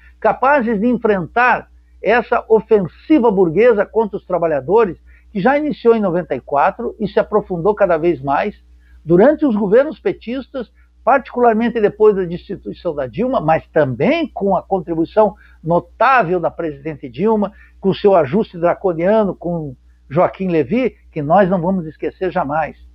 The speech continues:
Esse é o processo que tá em curso. Não há nada a defender aí. Por isso, a mais completa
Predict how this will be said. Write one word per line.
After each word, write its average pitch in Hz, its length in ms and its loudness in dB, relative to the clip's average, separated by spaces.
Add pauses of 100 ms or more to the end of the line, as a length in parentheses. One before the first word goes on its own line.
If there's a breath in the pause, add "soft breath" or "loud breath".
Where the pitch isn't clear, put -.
(400 soft breath)
Esse 320 540 0 (340)
é 214 80 2
o 269 80 4
processo 285 440 2
que 247 100 -12
tá 277 140 0
em 269 80 -4
curso. - 500 -10 (640)
Não 294 180 6
há 302 100 4
nada 233 360 0
a 214 40 0
defender 190 520 -2
aí. 175 340 -6 (480)
Por 233 120 2
isso, 294 180 2
a 247 80 4
mais 247 600 2
completa 240 920 -4